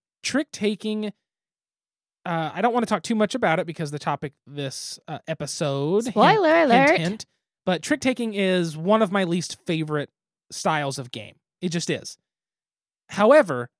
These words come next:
Speaker 1: this game uses it in such a way, being that it's cooperative, being that you have missions, you have to think about it. I feel like it branches out and does something unique with that mechanic and style of play. One thing that I'm leaving out that I need to specify is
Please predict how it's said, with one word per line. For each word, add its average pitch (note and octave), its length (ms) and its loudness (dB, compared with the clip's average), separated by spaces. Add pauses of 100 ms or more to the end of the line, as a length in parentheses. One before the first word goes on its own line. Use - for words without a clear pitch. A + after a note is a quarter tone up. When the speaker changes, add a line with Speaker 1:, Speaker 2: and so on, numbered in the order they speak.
Speaker 1:
this A#3 200 2
game C4+ 240 -2
uses G3 500 0
it F#3 120 0
in D#3+ 140 -6
such - 300 -2
a A3 60 0
way, F3+ 280 0
being G3+ 260 -2
that A3 100 -2
it's F#3 140 -6
cooperative, C#3 640 -2
being G#3 200 -2
that G3+ 80 -4
you E3 80 -6
have D3 200 -8
missions, C#3+ 480 -6 (400)
you E3+ 80 -4
have E3 120 -2
to C#3+ 80 -10
think D4+ 320 -4
about C3 340 -4
it. A#2 160 -8 (380)
I D#3 80 -4
feel A3 180 -2
like A3 220 -2
it D#3+ 340 -10
branches G3 420 0 (100)
out F#3 280 0
and D#3+ 160 -8
does F3 200 -2
something F3 420 -4
unique C#3+ 420 -8
with D3+ 320 -4
that C#3+ 200 -4
mechanic C#3+ 640 -6
and C3+ 100 -10
style C3 280 -8
of - 160 -20
play. D3 360 -6 (320)
One G#3 200 2
thing A#3+ 220 -2
that G3 100 0
I'm E3+ 140 -2
leaving F#3 360 -2
out A3+ 340 0 (220)
that E3+ 180 -6
I D3+ 80 -6
need D3 240 -8
to C#3 160 -10
specify F3 460 -4
is C#3+ 340 -8